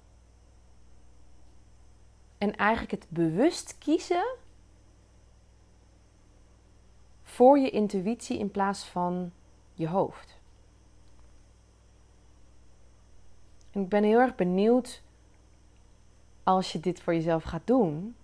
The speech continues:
welke gevoelens je dan uitkomt. Welke fluisteringen jij dan eigenlijk hebt gehad in de afgelopen periode,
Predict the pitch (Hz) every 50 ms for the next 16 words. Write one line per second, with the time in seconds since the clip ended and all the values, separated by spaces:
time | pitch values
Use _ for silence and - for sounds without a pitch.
0 | - - - - - - - - - - - - - - - - - - - -
1 | - - - - - - - - - - - - - - 170 190 226 254 277 277
2 | - - 233 220 220 214 214 214 214 - - - - - _ _ _ - - -
3 | - - - 190 160 156 185 220 240 240 233 214 - 202 170 180 202 226 220 -
4 | - 82 80 - - - - - - - - - - - - - _ - - -
5 | - - - _ - - - - _ - - - - - - - - - - -
6 | - - - - - - _ - - - - - 190 196 202 196 - 185 - -
7 | - 202 196 214 233 - - - 202 202 196 196 190 190 185 190 190 196 202 196
8 | 185 - - 104 185 196 190 - 190 180 - 175 - - - 170 165 180 - -
9 | - - 180 180 - - - - - - 175 170 165 - 165 - 175 175 170 175
10 | 175 175 170 175 175 175 175 175